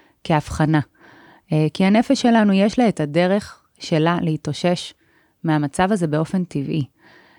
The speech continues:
אה, אנחנו כמובן עדיין בתוך האירוע המתגלגל הזה, אבל כשהוא יעבור וכשהמלחמה תיגמר, לאט לאט ובאופן הדרגתי אנחנו נרגיש שהמערכת קצת חוזרת לאיזון. המערכת הזאת שיוצא, יצאה עכשיו משליטה,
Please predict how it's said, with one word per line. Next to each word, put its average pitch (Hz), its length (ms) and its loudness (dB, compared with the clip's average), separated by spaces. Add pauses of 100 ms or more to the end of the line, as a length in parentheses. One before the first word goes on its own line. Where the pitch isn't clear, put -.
(140)
אה, 156 240 0
אנחנו 151 260 -2
כמובן 160 340 2
עדיין 165 280 2
בתוך 165 300 0
האירוע 160 260 2
המתגלגל 151 520 0
הזה, 143 240 0
אבל 143 180 -4
כשהוא 190 300 -4
יעבור 160 540 0
וכשהמלחמה 156 640 -4
תיגמר, 165 420 0 (800)
לאט 160 360 0
לאט 185 460 2
ובאופן 151 460 0
הדרגתי 143 540 0
אנחנו 156 260 0
נרגיש 143 600 0 (480)
שהמערכת 151 880 0
קצת - 280 -4
חוזרת 160 420 0
לאיזון. 143 440 4
המערכת 139 600 2
הזאת 151 300 -2
שיוצא, 147 540 -2
יצאה 147 320 -2
עכשיו 185 280 -2
משליטה, 143 580 0